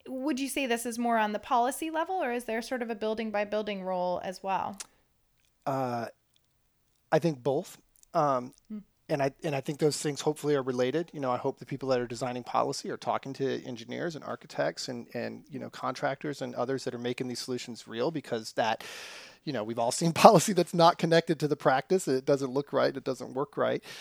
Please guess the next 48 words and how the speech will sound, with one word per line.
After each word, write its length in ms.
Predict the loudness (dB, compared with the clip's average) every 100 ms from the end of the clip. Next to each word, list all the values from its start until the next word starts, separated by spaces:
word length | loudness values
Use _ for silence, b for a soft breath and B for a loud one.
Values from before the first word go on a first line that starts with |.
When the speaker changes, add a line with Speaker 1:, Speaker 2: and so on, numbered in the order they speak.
| B B
Speaker 2:
So 120 | 0
I 40 | 2
think 180 | 0
good 220 | 2 2 8
policy 360 | 8 8 2
people 300 | -4 0 4
are, 200 | 4 2 0
are 100 | 0
listening. 600 | 0 -2 -2 -2 -2 -2
And, 180 | -4 -6 _
and 140 | 0 2
there 80 |
are 40 | 2
a 20 |
couple 280 | 2 2 4
of 120 | 4
roles 220 | 4 2
that 80 | 2
I 60 | 0
think 260 | 0 -2
are 80 | -2
important 500 | -2 -2 -4 -2 -10
for, 560 | -10 -4 0 2 0 -4 -4
uh, 300 | -2 0 0 -4 -14 _ _ _ _ _ _ -20 -20 -8
kind 180 | -2
of 100 | -2
the 60 | 0
building 300 | 0 0 -2
scientists 640 | -2 -2 -2 -4 -6 -2
and 320 | -4 -4 -8 -10
consultants 640 | -8 0 0 -2 -8 -8
and, 240 | -8 -10 -10 -6
and 120 | -4
experts 360 | -4 -6 -8 -6
that 80 |
are 60 | -6
working 280 | -6 -6 -8
on 80 | -8
sustainability 720 | -10 -8 -8 -4 -4 -4 -6
and 80 | -8
green 220 | -10 -6
buildings. 440 | -6 -6 -8 -10 B B B B -20 _
You 80 | 0
know, 40 | 2
one 260 | 6 6
of 80 | 8
the 100 | 6
other, 320 | 6 4 2